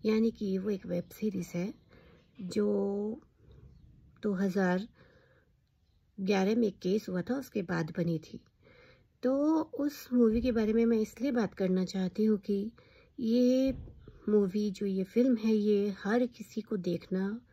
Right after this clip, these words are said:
बहुत आवश्यक है, क्योंकि इस फिल्म के बारे में ज़्यादा ना बात करते हुए चलती हूँ इसके विषय पर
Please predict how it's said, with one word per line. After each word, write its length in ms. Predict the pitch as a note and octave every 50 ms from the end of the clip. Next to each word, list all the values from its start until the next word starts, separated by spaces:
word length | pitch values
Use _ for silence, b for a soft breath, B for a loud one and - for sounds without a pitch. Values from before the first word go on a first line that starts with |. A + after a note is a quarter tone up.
| b b b b b b _ -
बहुत 260 | E3+ F3 G3 G3 F#3
आवश्यक 460 | F3 E3+ E3 D#3 - - F#3 F#3+ F#3+ - -
है, 160 | F3+ F3+ A3+ - _ _ B B B B B B B B B B B B _ _ _ -
क्योंकि 440 | B3+ A#3+ A#3+ - C4 C4 D#4 C#4+ C#4
इस 100 | C4+ -
फिल्म 240 | - C#4 B3+ C4+ C4
के 120 | B3 C4+ B3+
बारे 280 | A3+ A#3+ A3 A3 A3+
में 160 | A#3 A#3+ B3+ A3+
ज़्यादा 300 | G#3 G#3+ F#3 F3+ F#3+ A3
ना 100 | A3+ A#3+
बात 240 | G#3+ G#3 G3 F#3+ -
करते 360 | - - F#3 F3+ - - G#3
हुए 300 | G3+ F#3+ F3 F#3+ G3+ A#3 - B B B B B B
चलती 440 | - - G#3+ G#3+ G#3 G3 - C4+ C4+
हूँ 280 | C4 C4 B3 B3+ C#4 D4 - b b b b b b b b b b b b b _ _ _ _ -
इसके 260 | - - - - A3
विषय 320 | G#3 G3 - - B3 C4 C4
पर 300 | - - G3+ G3+ A#3